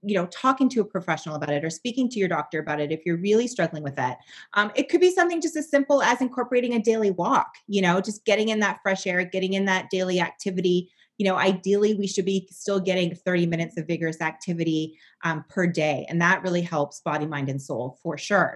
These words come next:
So it could be something just as simple as a daily walk. I'm not saying everyone has to learn to meditate and, uh, you know, you don't have to necessarily take that step if you, if you don't wanna take that step, but there's, we, we're s-, very fortunate where there are a lot of resources,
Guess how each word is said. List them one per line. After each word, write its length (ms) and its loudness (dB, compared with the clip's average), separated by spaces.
So 140 4
it 100 0
could 100 6
be 120 6
something 240 2
just 140 -6
as 120 -8
simple 220 0
as 120 0
a 60 2
daily 340 2
walk. 420 2
I'm 100 4
not 200 4
saying 240 2
everyone 340 6
has 180 -2
to 80 -4
learn 180 0
to 140 0
meditate 720 2
and, 280 -2
uh, 300 2
you 80 2
know, 140 2
you 160 0
don't 180 -2
have 220 -2
to 100 -8
necessarily 360 -2
take 280 -6
that 220 -2
step 340 0
if 160 -4
you, 240 -2
if 160 -4
you 80 -6
don't 160 -2
wanna 240 0
take 240 -6
that 180 -4
step, 240 0
but 160 0
there's, 220 0
we, 280 2
we're 180 6
s-, 180 2
very 280 6
fortunate 400 0
where 120 2
there 180 0
are 300 0
a 80 2
lot 240 2
of 160 -4
resources, 880 0